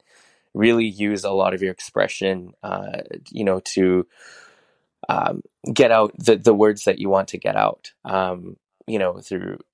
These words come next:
through everything that, uh, we do. And so Tonal Vision, uh, is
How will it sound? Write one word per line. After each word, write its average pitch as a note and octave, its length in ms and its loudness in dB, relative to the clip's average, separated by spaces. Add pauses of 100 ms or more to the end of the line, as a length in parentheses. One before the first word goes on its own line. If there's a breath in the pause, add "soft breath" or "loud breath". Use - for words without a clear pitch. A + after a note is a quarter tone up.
through F#2+ 380 -2
everything G2 440 -2
that, F2+ 200 -4 (180)
uh, F2+ 260 -4
we F#2+ 280 -6
do. F#2 300 0
And F#2+ 220 -2
so G2 320 4 (240)
Tonal C#3+ 300 4
Vision, G#2+ 520 -2 (460 soft breath)
uh, F2+ 400 -2 (760)
is G#2+ 600 -6